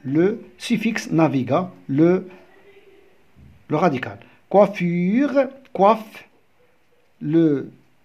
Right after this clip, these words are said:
radical, ur, le suffixe. Inondable, onde, عندنا هنا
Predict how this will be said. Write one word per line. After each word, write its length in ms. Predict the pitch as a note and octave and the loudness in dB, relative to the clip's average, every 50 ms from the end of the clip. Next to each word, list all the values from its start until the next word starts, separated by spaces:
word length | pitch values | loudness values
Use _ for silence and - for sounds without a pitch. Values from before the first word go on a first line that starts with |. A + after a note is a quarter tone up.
| _ _ _ _ _ _ _ _ _ _ | _ _ _ _ _ _ _ _ _ _
radical, 640 | - - F#3 F#3+ D3 C3+ - B2 D3 F#3 G3 G3+ - - | -2 0 0 0 0 -2 -2 0 0 0 0 -2 -2 0
ur, 300 | F#3+ F#3 G3 G3+ G#3 - F#3+ - - | 0 2 2 2 0 -2 -2 -6 -4
le 400 | D3 D3+ E3 F3 F#3 F#3 F#3 - - | 0 4 6 6 6 6 4 -2 -10
suffixe. 540 | - - - G#3+ F#3+ - D3 B2 - - - - - - - _ _ _ _ _ _ _ _ _ _ _ _ _ _ _ _ - | -14 -6 -4 -2 -2 -2 -4 -6 -8 -12 -16 -18 -20 -20 -20 _ _ _ _ _ _ _ _ _ _ _ _ _ _ _ _ 4
Inondable, 1120 | C4 D#4 D#4+ D#4 C#4+ A#3+ D#3 D#3+ D3 C#3+ C3+ C#3 C#3 D#3 F#3+ A#3 B3+ D4+ D4+ B3 C#3+ - - - - - _ _ _ _ _ _ - - - - - - - - - - - - - - - - _ _ _ _ _ _ _ _ _ _ _ _ _ _ _ _ _ _ _ _ _ _ _ _ _ _ _ _ _ _ _ _ | 6 8 8 8 6 6 2 2 0 0 0 0 0 0 -2 0 0 0 0 0 -2 -4 -6 -14 -20 -20 _ _ _ _ _ _ -16 -16 -16 -16 -16 -18 -20 -20 -20 -20 -20 -20 -20 -20 -20 -20 _ _ _ _ _ _ _ _ _ _ _ _ _ _ _ _ _ _ _ _ _ _ _ _ _ _ _ _ _ _ _ _
onde, 640 | D3+ C#3+ C#3+ D3 E3+ A3 C4+ C#4 F#3+ E3+ F3+ F3 - - - - - _ _ _ _ _ _ _ _ _ _ _ _ _ _ _ _ _ _ | -2 0 2 4 6 6 6 6 6 4 2 0 -2 -6 -16 -20 -20 _ _ _ _ _ _ _ _ _ _ _ _ _ _ _ _ _ _
عندنا 340 | A2+ A#2+ B2 B2 C3 C3 B2+ | -8 -6 -4 -2 0 0 0
هنا 300 | C3+ C3+ B2+ A#2 - | 2 0 0 -4 -6